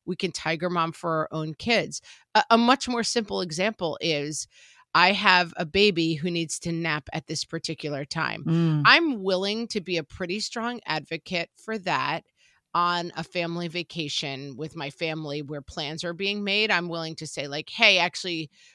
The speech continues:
Speaker 1: we're gonna sit that one out," or, "We're not gonna be able to participate because my kid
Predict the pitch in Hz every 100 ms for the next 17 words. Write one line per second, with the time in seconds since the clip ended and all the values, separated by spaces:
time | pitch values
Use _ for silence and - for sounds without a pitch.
0 | _ 175 208 214 160 - 135 127 - 175
1 | 240 240 233 - 165 151 160 147 - 156
2 | 147 139 139 - - 202 - 202 - -
3 | 160 143 160 151 - 190